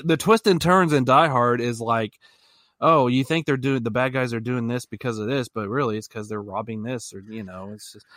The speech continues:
just like even Gabriel in part four, it was all about money. It wasn't about the stru-, the infrastructure of the country being susceptible to attacks. You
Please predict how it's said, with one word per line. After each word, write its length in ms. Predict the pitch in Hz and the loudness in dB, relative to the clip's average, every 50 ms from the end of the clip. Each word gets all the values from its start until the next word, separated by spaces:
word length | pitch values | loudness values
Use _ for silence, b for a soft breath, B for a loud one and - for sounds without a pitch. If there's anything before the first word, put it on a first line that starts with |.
| b b b b b | b b b b b
just 140 | - 226 214 | -4 0 0
like 140 | 247 214 214 | 0 0 0
even 320 | 240 214 208 208 170 147 | 2 2 4 4 2 2
Gabriel 500 | 120 151 156 175 196 165 160 147 135 135 | 4 4 4 4 4 4 4 4 6 4
in 80 | 120 113 | 2 2
part 260 | - 143 143 131 - | 2 4 4 4 2
four, 320 | - 151 160 143 123 113 | 0 2 2 4 4 2
it 80 | 107 123 | 2 0
was 120 | 135 131 | 0 2
all 100 | 147 139 | 2 2
about 260 | 135 123 123 117 113 | 2 2 2 0 0
money. 360 | 110 120 127 131 117 107 104 107 | 0 0 -2 -2 -2 -4 -4 -2
It 60 | 120 | -2
wasn't 260 | 139 139 135 131 120 | -2 -2 -2 -2 -6
about 320 | 104 117 127 135 135 120 | -2 0 0 0 0 -2
the 80 | - 113 | -4 -12
stru-, 320 | - - - 123 123 113 117 | -12 -6 -4 -4 -4 -4 -6
the 140 | 113 117 113 | -10 -8 -6
infrastructure 640 | 117 120 - - 110 - - - 120 110 - - 123 | -6 -8 -8 -10 -12 -10 -6 -6 -6 -6 -6 -8 -6
of 60 | 113 | -6
the 80 | 110 101 | -8 -10
country 400 | - 123 123 120 - 113 113 104 | -8 -10 -10 -10 -8 -10 -12 -10
being 240 | 104 113 113 110 | -10 -12 -12 -12
susceptible 600 | - - 110 - - 123 117 _ 113 120 117 110 101 | -12 -14 -16 -12 -10 -10 -10 _ -10 -10 -10 -10 -10
to 180 | _ - 117 | _ -10 -10
attacks. 520 | 101 - - 135 143 135 110 101 - - 127 | -10 -8 -8 -6 -6 -6 -6 -8 -10 -12 -12
You 80 | 123 | -12